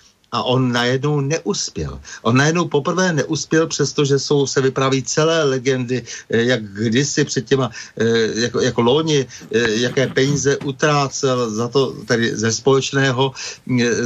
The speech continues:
za to, že, eh, budou zvoleni ti správní lidé, jak, eh, s-, opravdu hospodařil s tím, eh, rozpočtem České televize, jako by to byl jeho vlastní, ehm, a do desítek milionů.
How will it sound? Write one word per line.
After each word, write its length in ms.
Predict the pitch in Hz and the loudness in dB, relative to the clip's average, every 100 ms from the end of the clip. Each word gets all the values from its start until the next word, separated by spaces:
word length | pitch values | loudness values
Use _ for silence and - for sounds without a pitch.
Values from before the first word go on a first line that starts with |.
| 113 | -2
za 200 | 104 117 113 | 0 0 2
to, 180 | 135 | 2
že, 380 | 127 127 123 123 | 2 2 2 0
eh, 480 | 113 120 113 110 107 104 - - | -2 -4 -2 0 -2 -6 -16 -10
budou 320 | 101 110 131 131 | -2 2 4 2
zvoleni 360 | 110 123 123 | 0 -2 -2
ti 140 | 113 135 | -2 -2
správní 580 | - 127 123 123 131 - | 0 0 0 0 -2 -2
lidé, 440 | 117 117 113 123 127 - - | -2 0 2 2 0 -4 -4
jak, 300 | 117 127 123 | 0 0 0
eh, 320 | 127 123 120 | 0 0 0
s-, 160 | 107 - 110 | -2 -6 -2
opravdu 400 | 139 156 147 139 | 0 2 2 2
hospodařil 640 | 110 - - 143 147 139 | 0 0 0 0 2 0
s 60 | 135 | 0
tím, 220 | 143 131 | -2 -4
eh, 340 | - - - 113 120 | -6 -14 -4 0 2
rozpočtem 460 | 120 120 143 - 131 | 0 0 -2 0 0
České 500 | 127 117 139 135 117 | 0 -2 2 2 0
televize, 480 | 127 127 127 117 123 | 0 0 0 0 0
jako 140 | 120 135 | 0 0
by 120 | 127 | 0
to 120 | 139 | 2
byl 220 | 131 127 - - | 2 2 -2 -2
jeho 340 | 123 123 147 120 | 2 2 2 0
vlastní, 640 | 120 113 - - 131 127 - - | -2 -2 -4 -2 0 0 -4 -10
ehm, 300 | - 113 107 110 | -2 0 2 0
a 240 | 120 117 | 0 0
do 160 | 110 113 | 2 2
desítek 440 | 120 - 107 90 | 2 0 0 0
milionů. 560 | 113 120 135 139 131 | 2 2 4 2 0